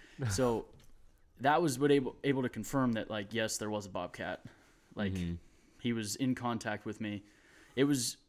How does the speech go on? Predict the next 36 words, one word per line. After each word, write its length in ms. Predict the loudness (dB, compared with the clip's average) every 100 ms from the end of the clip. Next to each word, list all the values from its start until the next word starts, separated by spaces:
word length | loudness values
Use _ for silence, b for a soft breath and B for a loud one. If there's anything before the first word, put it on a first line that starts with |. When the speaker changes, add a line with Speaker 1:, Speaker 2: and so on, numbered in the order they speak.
| _
Speaker 2:
insane. 520 | -2 0 0 -6 -8 -16 _ -2
Could 120 | -2
have 80 | 0
gone, 320 | 0 2 0 0
I, 60 |
like, 360 | 0 -2 -4 -14 _ _ _ _
I 60 | 0
was 300 | 0 -2 -6
astonished 460 | -6 0 0 -2 -4
because, 200 | -4 -2
like, 120 | -2
I 60 | 0
looked 240 | -2 0
it 60 | 0
up. 220 | -2 -4 -6
Bobcats 320 | -4 -4 -4
don't 120 | -4
attack 300 | -2 -2 -2
people. 260 | -8 -10 -18 b b b 0
Speaker 1:
Yeah. 300 | 2 2 2
Speaker 2:
And 140 | 2 4
when 80 | 2
I 40 |
tell 240 | 0 -2
people, 380 | 0 -2 -2 -6 -10 -6
they're 120 | 0
like, 200 | 2 0 -4 _ _ _ 0
Speaker 1:
That 160 | 0
didn't 180 | 2 -2
happen. 140 | -2 -4
Speaker 2:
"That 60 | -2
didn't 160 | -2
happen." 260 | -4 -6 -8
I 40 |
was 100 | -8 -6
like, 220 | -6